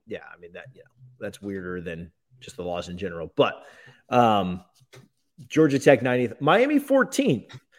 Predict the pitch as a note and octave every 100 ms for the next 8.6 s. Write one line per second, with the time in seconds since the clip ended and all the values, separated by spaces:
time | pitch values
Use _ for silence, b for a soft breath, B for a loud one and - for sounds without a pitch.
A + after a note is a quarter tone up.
0 | b b b _ _ _ - D3+ G#3 D#4
1 | E4+ B3+ F3 F#3+ F#3+ F#3 D#3+ D#3+ D3+ B2
2 | - G2 A2 B2 C4+ D4+ G#3+ F#3 A#2+ D#3
3 | D3+ B2+ A#2 A2+ A2+ G#2+ G#2 G2+ G2+ G2
4 | G2 B2+ A#2 A#2+ - A2+ A2 G2+ B2+ D3+
5 | D#3 - C#3 A#2+ C3+ A#2 A#2+ A2 - G#2+
6 | G2+ - - - - - G2+ - G#2 -
7 | D#3+ C#3+ B2+ C3 B2 C3 A#2+ A#2+ - b
8 | b b - G#2+ G#2